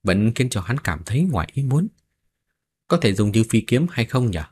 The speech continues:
Rất nhiều lần hắn sinh ra ý nghĩ như vậy, nhưng vẫn luôn không dám thử, sợ hạt giống sẽ vỡ vụn, hủy đi bảo vật hiếm có. Bây giờ sắp chôn hạt giống này xuống, để nó một lần nữa mọc rễ nảy mầm. Nếu như không có gì ngoài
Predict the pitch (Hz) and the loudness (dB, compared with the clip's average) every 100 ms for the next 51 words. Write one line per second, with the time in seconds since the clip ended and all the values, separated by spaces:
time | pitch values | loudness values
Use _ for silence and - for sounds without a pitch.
0 | _ _ _ _ _ _ _ - 196 180 | _ _ _ _ _ _ _ -6 -4 -2
1 | 101 95 87 120 151 107 95 98 90 123 | -2 -2 -2 -2 -2 -2 -2 -2 -2 0
2 | 131 139 120 95 85 - _ _ _ _ | 0 -2 -2 -4 -4 -6 _ _ _ _
3 | 107 104 98 98 120 101 - 92 85 131 | 0 2 2 0 -2 -2 -2 -4 -4 -4
4 | 175 90 73 _ _ _ - 104 - 82 | -2 -4 -4 _ _ _ -4 -4 -2 -2
5 | - 117 156 110 113 117 120 95 - _ | -2 -2 -2 -2 -2 -4 0 -2 -4 _
6 | _ _ 95 87 95 92 - 82 - 80 | _ _ 0 2 2 2 -2 -6 -6 -6
7 | - 123 - 120 185 - _ _ _ _ | -4 -4 -2 -2 -4 -8 _ _ _ _
8 | _ _ _ _ _ - 95 87 85 87 | _ _ _ _ _ -2 0 2 2 0
9 | - 151 120 107 90 - 151 101 76 - | -2 -2 -2 -2 -4 -2 0 0 -4 -4
10 | 135 214 _ _ _ 110 110 175 123 - | -4 -4 _ _ _ 0 2 4 2 0
11 | 98 78 101 117 92 - 135 131 80 80 | -2 0 -2 -2 -4 -2 -2 0 -2 -2
12 | 87 82 - _ _ _ _ _ 127 120 | -4 -4 -8 _ _ _ _ _ -2 0
13 | 101 - 92 90 151 98 85 87 | 0 0 -2 0 -2 -2 -4 -6